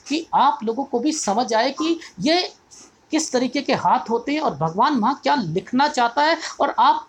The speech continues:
पढ़ क्या रहे हो। इन रेखाओं को क्या आप disturbance की रेखा मान रहे हो? इन्हीं disturbance में ये काली रेखाएं हैं, यहाँ कालापन आ गया,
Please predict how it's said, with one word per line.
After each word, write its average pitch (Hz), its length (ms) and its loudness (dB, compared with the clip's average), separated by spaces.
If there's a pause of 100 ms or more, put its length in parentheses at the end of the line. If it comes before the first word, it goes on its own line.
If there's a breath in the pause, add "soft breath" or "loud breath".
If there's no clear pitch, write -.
(140)
पढ़ 294 160 4
क्या 240 320 2
रहे 196 320 0
हो। 226 420 0 (580 loud breath)
इन 381 200 2
रेखाओं 277 440 2
को 320 160 -2
क्या 302 240 -2
आप 302 760 0
disturbance 247 640 0
की 311 140 0
रेखा 269 300 -2
मान 254 280 0
रहे 320 180 -6
हो? 370 80 -10 (800)
इन्हीं 392 360 2
disturbance 254 680 0
में 269 120 2
ये 269 200 0
काली 233 560 0
रेखाएं 202 500 -2
हैं, 202 240 -2
यहाँ 202 300 -2
कालापन 196 500 0
आ 190 180 0
गया, 262 300 2